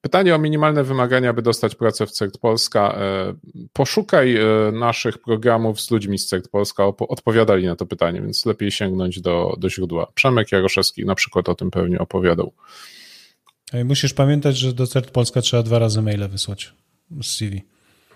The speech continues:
Speaker 2: Bo do
Speaker 1: Tak,
Speaker 2: tego
Speaker 1: to jest
Speaker 2: doszliśmy.
Speaker 1: popularna historia wszystkich, którzy tam się zatrudniali. Um, Patryk mówi, "Adwersarze przy stole powiedzieli branży security, sprawdźmy nie tylko w łańcuchach dostaw, ale bezpośrednio łan-, łaskoczących ich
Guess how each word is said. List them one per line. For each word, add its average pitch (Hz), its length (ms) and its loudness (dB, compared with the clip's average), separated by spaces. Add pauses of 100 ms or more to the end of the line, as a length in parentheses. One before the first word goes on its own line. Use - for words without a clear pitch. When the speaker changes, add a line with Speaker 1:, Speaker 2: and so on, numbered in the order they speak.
(260)
Speaker 2:
Bo 120 120 -4
do 117 100 -4
Speaker 1:
Tak, 139 120 4
Speaker 2:
tego 113 120 0
Speaker 1:
to 139 60 4
jest 127 100 0
Speaker 2:
doszliśmy. 135 120 0
Speaker 1:
popularna 113 380 4
historia 107 560 2
wszystkich, - 380 -8
którzy 98 200 -2
tam 101 160 -6
się 110 120 -6
zatrudniali. 98 640 -4 (1000)
Um, 101 400 0 (440)
Patryk 131 420 2
mówi, 110 340 0 (100)
"Adwersarze 143 560 4
przy - 160 -6
stole 135 320 4
powiedzieli 123 440 -2
branży 123 260 -2
security, 120 500 -4
sprawdźmy 131 540 2
nie 113 140 0
tylko 131 200 0
w 117 60 -2
łańcuchach 117 420 -2
dostaw, 131 380 0
ale 107 140 2
bezpośrednio 123 680 -2
łan-, 110 320 -2 (160)
łaskoczących 123 1040 0
ich - 400 -8